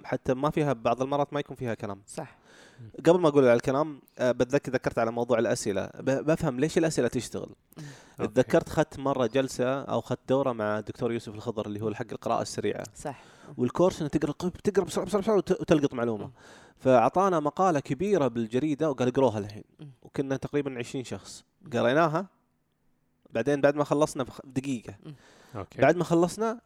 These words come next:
Speaker 1: أعطانا أسئلة، ولا واحد جاوب.
Speaker 2: مم.
Speaker 1: ما عرفنا نجاوب.
Speaker 2: مم.
Speaker 1: بعدين أعطانا مقالة أكبر،
Speaker 2: مم.
Speaker 1: وقال: "في دقيقة تقرونها"، بس قبلها جاوبوا على الأسئلة هذه.
Speaker 2: مم.
Speaker 1: آه، شو اسم الشركة؟
Speaker 2: مم.
Speaker 1: مين صاحب الشركة؟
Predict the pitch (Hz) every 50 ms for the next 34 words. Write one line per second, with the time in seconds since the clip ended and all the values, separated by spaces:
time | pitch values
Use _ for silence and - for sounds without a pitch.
0 | - 240 139 - 160 156 147 135 127 123 123 - 110 104 98 117 - 131 143 143
1 | 131 123 117 - - - 107 95 - - - _ _ _ - 139 127 131 131 131
2 | 120 110 110 110 98 98 101 - - - _ _ _ - - - - - - -
3 | - _ _ _ - 113 117 139 143 135 127 113 - - _ - 120 120 - 151
4 | 151 156 156 151 143 135 - - - 139 135 131 127 - 156 160 165 151 - -
5 | 170 - - 135 120 120 139 139 120 _ _ - 151 135 - 131 131 135 127 -
6 | - 135 147 165 151 139 123 - 123 127 131 135 143 156 170 143 127 - - -
7 | 156 165 180 170 160 175 190 175 139 139 139 131 127 120 117 117 113 - 113 110
8 | 104 104 104 101 101 104 131 147 139 123 101 _ _ _ _ _ _ _ _ _
9 | _ _ _ _ - 123 131 123 120 120 110 - 87 - - 147 135 - 151 139
10 | - - 139 120 123 - - 160 170 _ _ - 160 135 127 _ _ 127 120 131
11 | 143 - 147 131 165 127 120 - 131 123 131 - 160 170